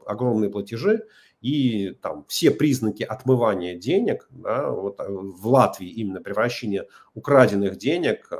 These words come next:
в, э, чистые деньги на счетах, э,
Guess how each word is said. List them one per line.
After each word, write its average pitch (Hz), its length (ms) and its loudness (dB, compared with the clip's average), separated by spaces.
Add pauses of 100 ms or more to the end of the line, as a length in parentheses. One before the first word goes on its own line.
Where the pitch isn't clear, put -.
(120)
в, 90 580 -2 (380)
э, 92 440 -4
чистые 92 680 -4
деньги 98 380 -2
на 92 120 -2
счетах, - 580 -4
э, 90 540 -4